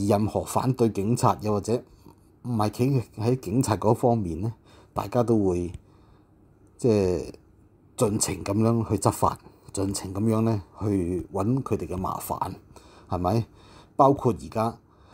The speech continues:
有確診者，佢都要繼續留喺屋企。啲床位留起咗畀人，畀咩人啊？畀警察啊？係咪全部留起啲床位畀警察，而畀佢哋大規模確診啊？確診嗰個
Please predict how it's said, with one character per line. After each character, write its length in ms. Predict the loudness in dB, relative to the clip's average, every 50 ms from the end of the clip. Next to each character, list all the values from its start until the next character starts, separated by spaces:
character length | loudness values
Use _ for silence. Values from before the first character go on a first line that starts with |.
| -20 -20 _ -2
有 160 | 0 0 0
確 240 | 2 2 2 2 2
診 280 | -2 -4 0 0 0
者， 120 | 0 0 -2 -2 -4 -6 -10 -16 -20 _ -20 _ _ -20 -20 -20 -20 -20 -20 _ -18 -8
佢 160 | 2 2 4
都 100 | 6 6
要 120 | 6 6 4
繼 240 | 2 0 -2 -2
續 40 | -6 -6
留 100 | -6 -2
喺 120 | 0 -2
屋 40 | -2 -2
企。 340 | -6 -8 -6 -6 -8 -10 -12 _ _ _ _ _ _ _ _ -4 -2
啲 60 | 0
床 180 | 2 2 4 6
位 80 | 6 6
留 120 | 6 4
起 100 | 4 2
咗 120 | 2 2 0
畀 100 | 2 0
人， 200 | 0 -2 -4 -8 -4
畀 140 | -2 -2 0
咩 120 | 0 -2
人 140 | -2 -4 -8
啊？ 80 | -14 -10 -8
畀 100 | -8 -6
警 180 | -4 -4 -4
察 140 | -4 -4 -6
啊？ 200 | -6 -8 -12 -14 -18 -20 -20 -20 _ -20 -4
係 100 | -2 2
咪 100 | 2 2
全 240 | 2 0 -2 -4 -2
部 100 | 0 0
留 160 | 0 0 0
起 120 | 0 0 0
啲 60 | 0
床 180 | 2 0 0 0
位 100 | 0 2
畀 120 | 2 0 0
警 180 | 0 -4 -4
察， 120 | -4 -4 -4
而 140 | -6 -6 -8
畀 240 | -8 -6 -6 -6
佢 100 | -4 -2
哋 100 | -4 -2
大 180 | -2 -2 -2 0
規 160 | 2 2 2
模 160 | 2 2 -2
確 160 | -4 -6 -8 -6
診 240 | -6 -6 -6 -6
啊？ 140 | -8 -12 -14 -20 _ _ -20 -18 -16 -16 -16 -16 -20 -20 -20 -20 -20 -20 -20 -20 -20 -20 -20 -16 0
確 180 | 4 4 4 4
診 260 | 2 0 2 4 4
嗰 80 | 2 2
個 320 | 2 2 2 2 2